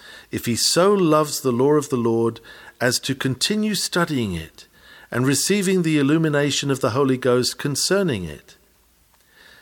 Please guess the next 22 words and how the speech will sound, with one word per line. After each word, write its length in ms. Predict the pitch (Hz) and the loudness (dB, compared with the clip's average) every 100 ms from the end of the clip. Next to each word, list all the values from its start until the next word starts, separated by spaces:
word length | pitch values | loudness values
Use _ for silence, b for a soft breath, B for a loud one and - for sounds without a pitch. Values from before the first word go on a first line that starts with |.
| b | b
As 180 | 107 107 | -2 0
the 100 | 123 | -2
child 340 | - 131 123 | 0 2 4
of 140 | 120 - | 0 0
God 280 | 120 123 | 2 2
sees 480 | 120 - 131 131 120 | 0 -6 -4 -4 -4
into 220 | 120 110 | -6 -6
the 80 | 110 | -10
deep 320 | 98 117 113 | -6 -6 -6
things 380 | - - 110 107 | -6 -6 -4 -4
of 140 | 104 - | -6 -4
God, 380 | 101 98 104 - B B | -2 -2 -4 -10 B B
he 140 | - 151 | -4 2
will 120 | 160 | 2
be 160 | 139 143 | 2 0
ready 320 | 127 185 196 | 0 0 0
to 140 | 165 | -2
clap 380 | - - 175 185 | -4 0 0 2
his 180 | 196 - | -2 2
hands 300 | 180 196 185 | 2 2 0
for 120 | 208 | -2
joy. 520 | 165 208 233 143 73 | 2 4 4 2 -4